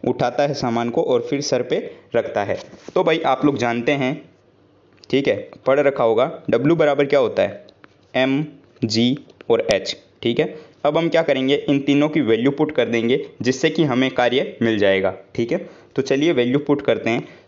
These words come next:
तो भाई हम जानते हैं कि डब्ल्यू बराबर होता है एम जी एच, ठीक है। तो एम की वैल्यू हमें यहाँ पर दी गई है बारह, जी की वैल्यू दस दी गई है और एच की वैल्यू तो हमें दी गई वन पॉइंट फ़ाइव। तो अब जब हम इनको आपस में into करेंगे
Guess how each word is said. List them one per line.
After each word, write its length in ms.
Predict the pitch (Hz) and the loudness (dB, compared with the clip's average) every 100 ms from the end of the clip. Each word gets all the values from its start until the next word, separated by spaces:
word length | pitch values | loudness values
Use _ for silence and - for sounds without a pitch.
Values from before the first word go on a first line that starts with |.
| - | -2
तो 60 | 160 | 0
भाई 140 | 160 | 2
हम 200 | 156 151 | 2 0
जानते 340 | 123 120 120 139 | 2 0 -2 -2
हैं 100 | 139 | 0
कि 100 | 143 | 0
डब्ल्यू 320 | 117 127 147 | 2 2 2
बराबर 340 | 139 123 127 | 2 2 2
होता 320 | 123 113 113 | 0 0 0
है 140 | 117 131 165 - - _ - _ _ _ - - | 0 -2 -4 -18 -20 _ -20 _ _ _ -16 -2
एम 280 | 135 117 139 - _ - _ _ _ _ - | -2 0 -4 -6 _ -20 _ _ _ _ -10
जी 380 | 104 123 120 151 - - | -2 0 0 -2 -6 -6
एच, 280 | 98 - - _ _ | -4 -6 -12 _ _
ठीक 160 | 123 123 | -4 -2
है। 120 | - - - - | -6 -8 -14 -4
तो 120 | 143 156 | -2 0
एम 160 | 175 | -2
की 120 | 180 | 0
वैल्यू 280 | 170 151 156 | 2 2 2
हमें 220 | 151 139 | 2 0
यहाँ 140 | 135 127 | 0 0
पर 120 | 131 | 0
दी 160 | 120 123 | 0 0
गई 140 | 123 | 0
है 80 | 120 | 0
बारह, 360 | 110 117 113 - - _ _ - _ - - | 2 2 0 -4 -20 _ _ -20 _ -10 -4
जी 220 | 110 160 | 0 0
की 140 | 180 | 0
वैल्यू 260 | 156 143 139 | 0 2 2
दस 220 | 139 139 | 0 0
दी 120 | 135 123 | 0 0
गई 180 | 117 110 | 0 0
है 280 | 120 - - _ - | -2 -4 -18 _ -4
और 160 | 120 156 | -2 -2
एच 180 | 160 | -2
की 100 | - | 0
वैल्यू 300 | 160 131 135 | 0 2 0
तो 100 | 127 | 0
हमें 220 | 127 120 117 | 0 0 0
दी 120 | 113 | 0
गई 240 | 117 143 | 0 -2
वन 220 | 110 127 127 | -2 -2 -2
पॉइंट 340 | 117 123 147 - _ - | -4 -4 -6 -14 _ -18
फ़ाइव। 360 | - 98 90 - - - _ - | -4 -4 -4 -10 -20 -20 _ -4
तो 40 | - | -2
अब 220 | 156 151 | -2 0
जब 100 | 180 | 0
हम 200 | 170 160 | 2 0
इनको 240 | 156 147 151 | 0 0 0
आपस 320 | 120 117 151 | -2 -2 -2
में 140 | 151 - | -2 -2
into 280 | 127 127 131 | -4 -2 0
करेंगे 340 | 120 113 117 | 0 0 -2